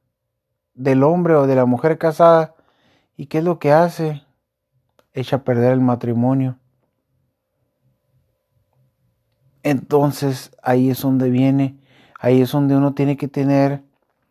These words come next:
el suficientemente hombría o la suficientemente, los suficientemente valores bien, bien establecidos y bien,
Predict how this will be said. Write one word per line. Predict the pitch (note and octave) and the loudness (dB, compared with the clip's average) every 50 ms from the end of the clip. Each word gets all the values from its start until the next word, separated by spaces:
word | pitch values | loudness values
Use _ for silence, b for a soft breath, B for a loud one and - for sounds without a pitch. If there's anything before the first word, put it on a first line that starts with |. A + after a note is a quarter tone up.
| _ _ _ _ | _ _ _ _
el | - C3+ | -20 -16
suficientemente | - - C#3 C3+ C3 C3+ B2 - - C#3+ C3+ C3+ C3+ C3+ - D3+ C#3+ C#3+ C#3 C#3 C#3 C3+ C#3 D3 C#3+ | -12 -8 -8 -8 -6 -6 -8 -4 0 2 2 2 2 0 0 0 0 2 2 0 0 0 0 0 2
hombría | C#3 C3+ C3 B2 B2+ C3+ C3+ C3+ C#3 C3 B2+ B2+ A#2+ b b b b b b b b | 2 2 2 0 2 2 2 4 4 4 2 2 -2 b b b b b b b b
o | - C#3+ | -4 -2
la | C#3 C3 | 0 0
suficientemente, | B2+ - C#3 C3 B2 B2 A#2+ A#2+ B2+ C3 C3 C3 - D3 C3+ C#3 C#3 C#3 C#3 C#3 - - C3+ D3 | -2 -2 -4 -4 -4 -6 -8 -6 -4 -4 -2 -2 -2 -2 0 0 0 0 0 -4 -6 -12 -10 -8
los | C#3+ B2+ A#2+ | -6 -6 -4
suficientemente | B2+ C3 C3 B2 C3 C3+ C3 B2+ D3+ C3+ C#3 C3+ C3+ C3 D#3 D3 | -2 -2 -2 0 0 -2 -2 -2 0 0 0 0 0 0 0 0
valores | C3+ C3 B2+ B2 B2+ B2+ C3 C3 C#3 C3+ C3 | 2 2 2 2 2 2 2 0 0 -2 -2
bien, | B2 C3 C3+ C3+ C3+ C3+ C#3 C#3 C#3 - b b b b b b b b b b b | -4 -2 -2 0 0 0 -2 -4 -6 -12 b b b b b b b b b b b
bien | - C#3 C#3 C#3 D3 D3+ C#3+ C#3+ C#3 C#3+ | -14 -12 -8 -4 0 2 2 4 4 2
establecidos | D3 C#3+ - - D3 C#3 C3+ C3+ C3+ C3 B2 - - C3+ C#3 C#3 C#3 C#3 C3+ - D3 | 0 -2 0 2 4 4 4 4 0 -2 -4 -4 -4 -2 -2 0 -2 -2 -4 -6 -6
y | C#3 C3+ | -6 -6
bien, | C#3 C#3 C#3+ C3+ C3 C3 C3 C#3 C#3 C#3 C3+ C3 | -4 -4 -2 0 0 0 0 0 -2 -4 -6 -10